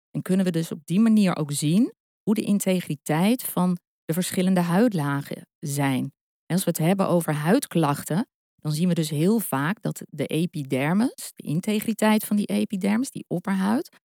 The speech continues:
dat dat vaak te wensen overlaat. En wat we vaak ook zien op die huidecho's,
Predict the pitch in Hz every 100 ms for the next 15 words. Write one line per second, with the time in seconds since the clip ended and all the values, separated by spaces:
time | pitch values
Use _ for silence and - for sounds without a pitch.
0 | _ _ - 170 202 - 180 185 - 160
1 | 156 214 - - 170 185 160 139 131 -
2 | - _ _ _ _ 143 - 160 - 143
3 | 175 - 180 - - 170 214 220 208 180
4 | 175 190 196 185 190 233 -